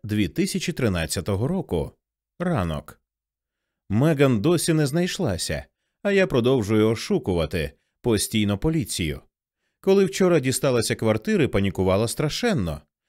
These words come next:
Намагалася переконати себе, що вони навідалися через ту пригоду з таксі,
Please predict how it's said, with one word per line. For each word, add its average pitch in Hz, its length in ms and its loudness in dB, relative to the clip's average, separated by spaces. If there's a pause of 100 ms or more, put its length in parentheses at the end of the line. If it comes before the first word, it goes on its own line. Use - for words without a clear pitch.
(200)
Намагалася 107 580 0
переконати 101 580 0
себе, 92 420 -2
що - 220 -2
вони 92 220 -2
навідалися 113 640 0
через 101 340 -2
ту 131 160 -4
пригоду 110 460 0
з - 80 -4
таксі, 110 640 -4